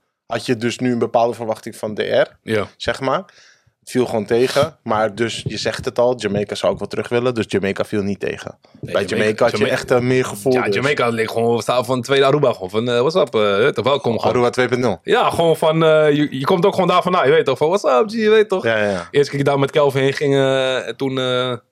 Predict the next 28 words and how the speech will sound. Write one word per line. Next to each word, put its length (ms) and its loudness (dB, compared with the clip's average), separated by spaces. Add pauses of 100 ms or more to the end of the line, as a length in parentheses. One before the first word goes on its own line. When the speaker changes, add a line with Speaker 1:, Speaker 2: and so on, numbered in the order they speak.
(160)
Speaker 2:
hadden 240 0
we 60 2
een 60 -4
box 220 -2
mee 220 4
met 180 2
Jamaican, 540 0
eh, 100 4
liedjes, 420 -2
met 160 -8
toch 160 -2
op 140 -14
batterij, 580 -4
al 80 -8
die 300 -2
hotelgasten 500 -2
gingen 180 -4
helemaal 240 -2
los 180 -6
en, 240 -10
eh, 80 -14
"Hey, 180 -8
what's 200 -10
up?" 260 -4
Hey, 120 -4
gewoon 340 -6 (300)
service 520 0
van 340 -2